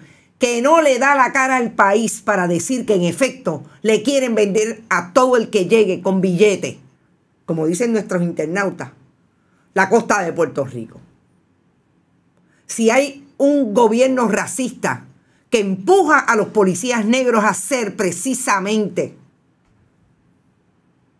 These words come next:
esclavistas de sus compatriotas, es el gobierno del treinta y dos por ciento que tiene a un policía, un comisionado de la policía, que empuja a los policías, y digo negro porque en efecto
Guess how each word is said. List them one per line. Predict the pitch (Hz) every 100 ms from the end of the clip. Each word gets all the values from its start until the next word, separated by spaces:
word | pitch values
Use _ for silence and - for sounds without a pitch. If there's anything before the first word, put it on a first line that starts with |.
| _ 233
esclavistas | 226 240 208 185 302 311 277 190
de | 214
sus | - - 330 - - _ _ -
compatriotas, | 240 180 240 226 233 208 131 131 - -
es | 247
el | 240
gobierno | 220 220 247 220
del | 202 175
treinta | 185 170
y | 180
dos | 185
por | 247 -
ciento | 277 226 185
que | 180
tiene | 190 294 320 -
a | 208
un | 277 330
policía, | 302 247 185 - 247 208
un | 202 226
comisionado | 233 220 - 185 220 214
de |
la | 208 190
policía, | 202 196 254 208 147 - - _ _
que | 240 220
empuja | 208 180 - 339 330 302
a | 294 - 233
los | 208 175
policías, | 220 202 190 180 254 262 214 175
y | 156
digo | 180 254 240
negro | 233 220 180 175
porque | 165 165 160
en | 156
efecto | 139 131 - 220 - - 156